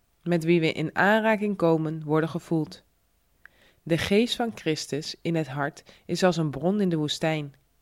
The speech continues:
Iedereen wordt erdoor verfrist en hij maakt hen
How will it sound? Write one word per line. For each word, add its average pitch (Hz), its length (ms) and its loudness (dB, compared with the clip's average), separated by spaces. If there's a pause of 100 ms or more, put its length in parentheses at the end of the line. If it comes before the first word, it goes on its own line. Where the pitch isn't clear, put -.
(640)
Iedereen 233 420 2
wordt 190 200 2
erdoor 175 240 2
verfrist - 640 -6 (380)
en 156 180 -2
hij 156 160 2
maakt 147 320 0
hen 170 320 -2